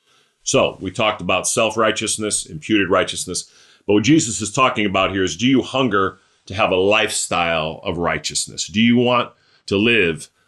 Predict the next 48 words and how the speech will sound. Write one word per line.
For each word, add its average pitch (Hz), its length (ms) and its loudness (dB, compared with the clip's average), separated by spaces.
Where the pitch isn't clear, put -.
a 95 120 2
righteous 104 640 2
life 90 360 0
before 85 340 -4
God? 69 320 -4
Do 95 80 -8
you 117 180 2
want 123 260 2
to 113 100 0
live 98 440 0
daily 95 560 0
hungering 90 720 0
to 101 100 -2
do 98 240 2
what's 117 360 2
right 98 580 0
in 104 140 2
every 127 220 4
circumstance? 135 760 -2
Wherever 113 300 2
you 151 180 4
are 131 200 4
throughout 120 340 0
the 123 80 -2
day, 101 160 0
are 95 180 2
you 98 160 -4
thinking 127 420 -2
about 113 320 0
what's 127 220 -4
right 90 340 -2
because 98 300 -2
you 101 100 -2
really 113 240 2
want 104 220 0
to 98 80 -4
do 117 220 0
what's 104 260 0
right 87 320 -2
simply 101 520 -4
for - 160 -10
no 101 200 0
other 95 160 0
reason 98 380 0
but 82 160 -8
because 90 340 -6
it's 87 180 -8
right? 127 280 -2